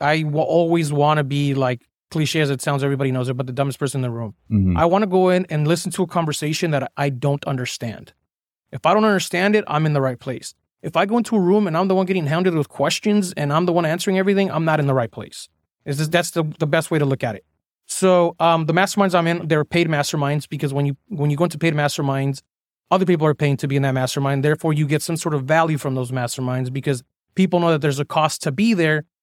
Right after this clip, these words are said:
Speaker 1: Therefore, they either gotta add value to other people to get value back, or they're, it's just a different mindset at this point. They know that, hey, if I wanna be around other successful people, it's not gonna be free. I have to pay to be there.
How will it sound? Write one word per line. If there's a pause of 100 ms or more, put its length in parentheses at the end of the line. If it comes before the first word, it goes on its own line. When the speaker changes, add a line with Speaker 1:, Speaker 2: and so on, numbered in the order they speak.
(220)
Speaker 1:
Therefore,
they
either
gotta
add
value
to
other
people
to
get
value
back,
or
they're, (180)
it's
just
a
different
mindset
at
this
point. (440)
They
know
that,
hey,
if
I
wanna
be
around
other
successful
people,
it's
not
gonna
be
free.
I
have
to
pay
to
be
there.